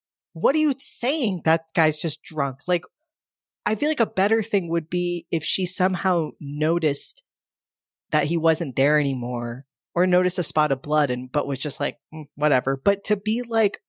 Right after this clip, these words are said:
"Oh, he's just drunk, so now some cronies are taking him away," that makes no, 'cause also we can see that the person's wearing scrubs and gloves.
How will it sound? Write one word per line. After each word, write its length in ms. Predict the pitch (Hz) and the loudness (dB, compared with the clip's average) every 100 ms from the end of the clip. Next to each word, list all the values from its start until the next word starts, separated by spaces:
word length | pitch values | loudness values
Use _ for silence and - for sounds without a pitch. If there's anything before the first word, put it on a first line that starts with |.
| - | -2
"Oh, 120 | 135 | -2
he's 200 | 127 147 | -2 -6
just 280 | - 120 - | -4 -6 -6
drunk, 380 | 131 120 120 - | -6 -6 -4 -4
so 120 | 160 | -2
now 260 | 147 143 131 | 0 0 -2
some 260 | - 139 | -4 -8
cronies 640 | 117 - 135 135 170 233 | -10 -6 -2 -2 -2 -2
are 100 | 269 | -2
taking 340 | 277 285 311 302 | 0 -2 -2 -2
him 160 | 277 | 0
away," 460 | 277 277 277 311 349 | 2 2 2 2 0
that 120 | - 285 | -2 -2
makes 200 | 285 - | -4 -2
no, 260 | 208 214 240 220 - | -2 -2 -4 -6 -2
'cause 140 | 277 - | -2 2
also 300 | 277 311 277 | 0 0 -2
we 160 | 233 247 | -4 -4
can 140 | 254 | -4
see 140 | - 262 | -2 0
that 120 | 240 | 0
the 80 | 202 | -2
person's 400 | - 208 208 151 | -2 -2 -4 -8
wearing 240 | 170 170 | -8 -4
scrubs 600 | - - - 151 208 202 - | -2 -2 0 2 2 0 -4
and 200 | 170 151 | -4 -4
gloves. 580 | 135 135 - - - | 0 0 0 -4 -4